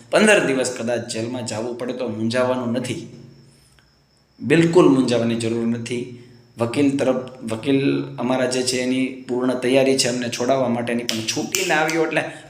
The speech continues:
પાંચ જ દિવસની તૈયારી રાખજો. એક પણ જેટલા જેટલા હપ્તા લે છે ને એની મને તમ-, સંપૂર્ણ વિગત છે. કે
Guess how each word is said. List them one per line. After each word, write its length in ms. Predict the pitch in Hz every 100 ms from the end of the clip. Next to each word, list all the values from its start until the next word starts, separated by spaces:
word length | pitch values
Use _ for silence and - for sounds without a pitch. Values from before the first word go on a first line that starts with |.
| -
પાંચ 380 | 156 170 - -
જ 180 | 220 -
દિવસની 440 | 147 147 - 139 131
તૈયારી 360 | 127 127 123
રાખજો. 640 | 123 123 123 135 131 127 127
એક 560 | 135 196 202 202 202
પણ 380 | 139 151 131 117 - - - - _ _
જેટલા 380 | - 139 139 226
જેટલા 460 | - 156 160 139 131
હપ્તા 180 | - 151
લે 140 | 160
છે 100 | 165
ને 80 | 151
એની 100 | 147
મને 220 | 139 139 139 120
તમ-, 160 | 113
સંપૂર્ણ 440 | - 135 - 151 110
વિગત 300 | 110 110 -
છે. 440 | - 82 - - _ _ - - _ _ _ _ _ _ _
કે 80 | -